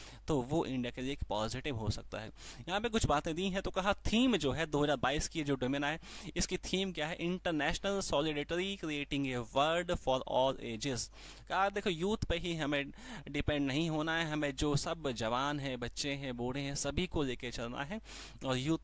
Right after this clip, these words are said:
तो हमारे साथ में, जवान बच्चे तो साथ में ही हैं, but सभी को आगे बढ़ाना है, सभी को आगे लेके जाना है।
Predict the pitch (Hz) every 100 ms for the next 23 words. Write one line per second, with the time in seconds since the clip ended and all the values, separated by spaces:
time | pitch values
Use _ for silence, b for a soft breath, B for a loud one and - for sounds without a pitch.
0 | - 127 123 120 123 113 127 113 120 123
1 | 127 113 120 117 113 110 104 117 120 131
2 | 160 170 175 - 185 - 120 147 135 117
3 | 113 107 202 - 185 247 B 254 175 -
4 | 123 120 156 135 107 113 113 104 127 95
5 | 95 95